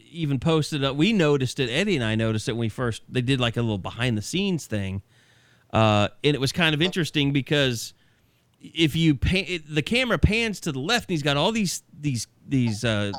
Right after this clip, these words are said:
letters and stuff sitting on this picnic table. Uh, and it, I, who knows what they were doing, but it was just strange because they panned to the left and sitting on a chair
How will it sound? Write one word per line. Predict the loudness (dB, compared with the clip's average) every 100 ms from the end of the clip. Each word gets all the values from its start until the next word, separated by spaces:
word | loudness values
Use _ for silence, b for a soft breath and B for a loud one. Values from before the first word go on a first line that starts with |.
| -2
letters | 2 2 2 0
and | -2
stuff | -2 0 0
sitting | -2 -2
on | 0 0
this | -2 -6 -8
picnic | -6 -4 -4 -4 0
table. | 2 2 0 -4 -8 -20 _ _ _ _ -2
Uh, | 2 4 2 0
and | 0 0
it, | -2
I, | -12 -16 _ _ -20 -20 -12 2
who | 4 6
knows | 4 4
what | 2
they | 2
were | 0
doing, | 0 0 2 2 2
but | 2 2 2 -4 _ _ _ _ _ 0
it | 2
was | 2
just | 2 0 0
strange | -2 -2 -2 0
because | 0 2 2
they | 2
panned | 2 2 2
to | 2
the |
left | 2 2 0 0
and | -2
sitting | -2 -2 0 2 0 -2
on | 0 2 4 2 0
a | -4
chair | -2 0 0 0 0 -2